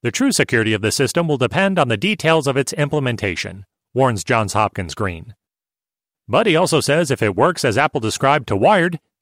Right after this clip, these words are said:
it might indeed offer all the privacy guarantees Apple has promised. "I give them nine out of ten chance of getting it right," Green says.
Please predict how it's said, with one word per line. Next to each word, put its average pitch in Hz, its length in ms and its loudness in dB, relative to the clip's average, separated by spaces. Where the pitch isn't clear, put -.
it 80 120 -12
might 113 240 0
indeed 139 340 2
offer 127 340 4
all 196 220 4
the 185 120 4
privacy 175 400 2
guarantees 165 640 0
Apple 104 300 0
has 110 180 0
promised. 92 560 -2
"I 135 220 2
give 180 180 2
them 135 180 2
nine 190 240 2
out 170 120 2
of 139 100 -2
ten 131 220 0
chance 90 400 -2
of 101 100 -2
getting 143 240 2
it 101 100 -2
right," 139 260 2
Green 95 280 -2
says. - 460 -6